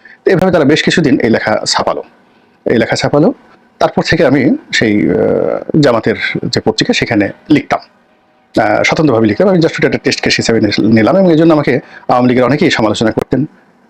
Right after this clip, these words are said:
এমনকি সাবেক রাষ্ট্রপতি যে, আহ,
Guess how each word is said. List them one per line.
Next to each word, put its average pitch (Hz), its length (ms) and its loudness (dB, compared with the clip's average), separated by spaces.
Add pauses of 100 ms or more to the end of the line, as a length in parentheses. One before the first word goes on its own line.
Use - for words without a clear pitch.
এমনকি 143 440 2
সাবেক 131 240 0
রাষ্ট্রপতি 123 520 -2 (400)
যে, 98 360 -2
আহ, - 680 -20